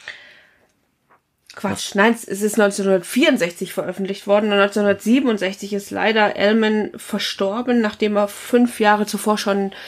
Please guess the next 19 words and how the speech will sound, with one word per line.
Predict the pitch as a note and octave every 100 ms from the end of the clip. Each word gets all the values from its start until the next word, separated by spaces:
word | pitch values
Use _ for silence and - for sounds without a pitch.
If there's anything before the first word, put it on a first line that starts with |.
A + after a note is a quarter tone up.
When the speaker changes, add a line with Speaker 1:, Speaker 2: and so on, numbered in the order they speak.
| - -
Speaker 1:
den | G3
ersten | F3+ G3 -
Herzinfarkt | F#3+ G3+ G#3+ G3 F3 E3+ -
hatte. | E3+ E3+ E3+ F3+ _ _ _ -
Speaker 2:
Mhm. | F2 G2 B2 -
Speaker 1:
Und, | F#3+ F#3 F#3 -
äh, | F#3+ F#3
seine | F#3 F#3 F#3+ -
Arbeit | G#3+ A3+
wird | G#3
aber | G3+ F#3+
weitergeführt, | F3 G3+ A#3+ G#3+ - F#3+ F#3
Gott | - A3
sei | F#3+
Dank, | F3+ F3+ A3+ A#3+
von | - G3
seinem | F#3+ F#3 F3+
Sohn, | F#3+ A3 A3+ A#3 - - - -
dem | F3 E3+ E3+